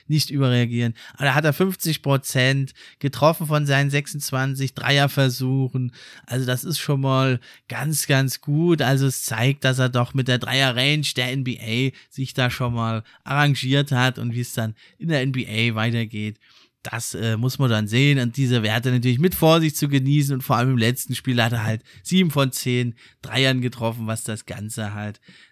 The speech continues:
natürlich nochmal hochgedrückt hat. Ja, er hat jetzt nicht so viele Assists gehabt, zwei Komma drei pro Spiel, aber er hat schon gezeigt, so seine Playmaking-Skills da als sechs Fuß acht Point Guard Hühne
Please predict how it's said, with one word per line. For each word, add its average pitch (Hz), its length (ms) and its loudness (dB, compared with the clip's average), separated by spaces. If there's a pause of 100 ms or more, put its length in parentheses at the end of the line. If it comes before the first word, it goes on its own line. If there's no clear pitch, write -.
natürlich 110 720 -6 (800)
nochmal 120 320 0
hochgedrückt 107 760 0
hat. 98 180 -6 (240)
Ja, 131 200 2
er 175 80 4
hat 185 120 2
jetzt 190 180 0
nicht 190 160 -2
so 170 140 -2
viele 175 280 0
Assists 147 580 -2
gehabt, 160 340 0
zwei 175 240 0
Komma 160 280 -2
drei 151 360 2
pro 165 260 -2
Spiel, 160 480 -4 (300)
aber 135 160 2
er 139 60 4
hat 147 120 0
schon 147 180 -2
gezeigt, 131 540 2
so 139 100 -2
seine 131 240 0
Playmaking-Skills 123 1200 -2
da 117 160 -2
als 123 180 -4
sechs 127 240 -4
Fuß 127 340 -8
acht - 440 -8 (420)
Point 127 380 -2
Guard 113 300 -4
Hühne 127 580 0